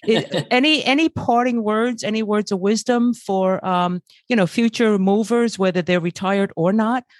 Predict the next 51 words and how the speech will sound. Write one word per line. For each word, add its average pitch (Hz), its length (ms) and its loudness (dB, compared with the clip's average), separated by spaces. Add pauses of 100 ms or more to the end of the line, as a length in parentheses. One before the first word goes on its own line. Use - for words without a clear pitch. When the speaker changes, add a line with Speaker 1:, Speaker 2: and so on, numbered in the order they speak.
(140)
Speaker 1:
Um, 208 200 -2
we 247 120 2
have 330 260 2
actually 269 460 0
some 208 220 -2
people 214 460 -2 (120)
on 196 160 2
the 175 80 4
show 202 440 2
who 196 140 0
retired 190 720 -2
at 165 240 -2
thirty-eight 185 600 0
and 156 200 -4
forty-eight, 170 680 2
you 170 100 2
know, 156 60 0
some 185 220 0
of 170 60 0
the 156 80 2
fire 170 340 2
movement 143 460 -2
folks. 135 440 0 (420)
Um, 151 420 2
so - 280 0
we 170 160 2
now 190 240 2
know 196 380 2
that 151 260 0
there 160 120 2
are 156 40 2
a 156 60 0
lot 156 260 0
of 180 80 -4
people 160 460 -2 (300)
just 165 320 0
wanting 175 340 2
to 165 160 -4
get 156 220 0
out, 170 160 2
especially 240 480 0
during 180 260 0
covid. 160 540 -2
You 170 80 0
know, 151 100 0
they're 151 220 0
done 180 320 0
with 185 100 -2
the 175 100 -2
rat 151 300 0
race. 151 460 0